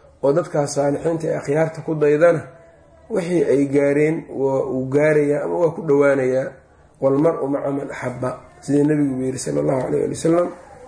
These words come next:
qofku ciddii uu jeclaado maceeda ayuu ahaadaa. Al-Imaamu Nawawi wuxuu ka mid ahaa culimada aan guursanin,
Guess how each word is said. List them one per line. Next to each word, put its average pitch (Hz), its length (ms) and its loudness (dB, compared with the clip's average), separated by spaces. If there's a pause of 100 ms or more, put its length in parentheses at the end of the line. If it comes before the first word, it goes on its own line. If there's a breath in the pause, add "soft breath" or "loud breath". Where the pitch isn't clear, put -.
(140)
qofku 190 320 -6
ciddii 160 300 -4
uu 143 160 2
jeclaado 139 520 0
maceeda 151 440 0 (440)
ayuu 147 240 0
ahaadaa. 117 420 -8 (460)
Al-Imaamu 160 480 0
Nawawi 151 440 0
wuxuu 135 200 -6
ka 156 120 -4
mid 151 180 -6
ahaa 139 160 -4
culimada 147 380 0
aan 131 180 0
guursanin, 131 540 -4